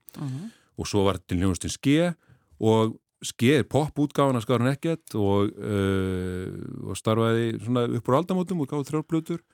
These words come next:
Speaker 2: Ske kom saman fyrir nokkru, fyrir bara nokkru vikum í Iðnó ásamt Jeff Hu og við heldum, heldum tónleika, það var mjög skemmtilegt.
Speaker 1: Og
Speaker 2: Ska-
Speaker 1: hvern-, já.
Speaker 2: Og Skárin Ekkert, sem er polkaútgáfan af þessu öllu saman,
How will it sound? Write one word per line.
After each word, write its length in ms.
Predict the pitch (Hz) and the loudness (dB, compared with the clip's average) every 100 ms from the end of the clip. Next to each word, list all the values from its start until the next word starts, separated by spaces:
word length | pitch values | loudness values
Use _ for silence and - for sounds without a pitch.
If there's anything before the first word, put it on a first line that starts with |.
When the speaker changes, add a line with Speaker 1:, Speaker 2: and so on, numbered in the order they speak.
| _ _ - - | _ _ -20 -12
Speaker 2:
Ske 360 | - - 202 220 | -2 2 2 2
kom 160 | 156 | 0
saman 380 | 131 160 190 107 | 2 0 2 0
fyrir 200 | 87 95 92 | 0 -2 0
nokkru, 300 | 104 95 90 95 101 - | -2 -4 -12 -14 -18 -6
fyrir 160 | 98 95 | -4 -2
bara 220 | 101 95 104 | -2 -2 -4
nokkru 260 | 107 110 | -4 0
vikum 360 | 113 151 92 87 | 0 2 -4 -4
í 80 | 87 87 - | -6 -10 -12
Iðnó 400 | - 113 151 101 78 | -2 0 0 -2 -2
ásamt 300 | 92 90 85 113 | -6 -6 -4 -2
Jeff 220 | 123 - | -4 -2
Hu 120 | 156 185 80 | -4 -2 -6
og 60 | 85 | -8
við 120 | 92 | -8
heldum, 180 | - 95 - | -8 -10 -4
heldum 240 | 110 110 | -4 -2
tónleika, 300 | 123 147 135 78 | 0 0 0 -4
það 120 | 82 | -8
var 80 | 90 | -6
mjög 140 | 131 | -6
skemmtilegt. 480 | - 143 - 82 - _ _ - _ | -2 -2 -4 -12 -14 _ _ -20 _
Speaker 1:
Og 160 | 202 - | -8 -6
Speaker 2:
Ska- 240 | - 277 | 0 0
Speaker 1:
hvern-, 80 | - - | 0 -4
já. 140 | 185 165 185 254 _ | -2 -2 -4 -8 _
Speaker 2:
Og 100 | - | -12
Skárin 300 | - 147 202 | 2 4 4
Ekkert, 260 | 185 117 120 | 2 2 2
sem 140 | 139 | 2
er 60 | 131 | 2
polkaútgáfan 760 | 147 170 - 160 139 - 92 127 | 2 0 2 2 2 2 0 0
af 60 | 107 | 0
þessu 120 | 104 95 | 2 0
öllu 100 | 90 | 0
saman, 240 | 87 | -2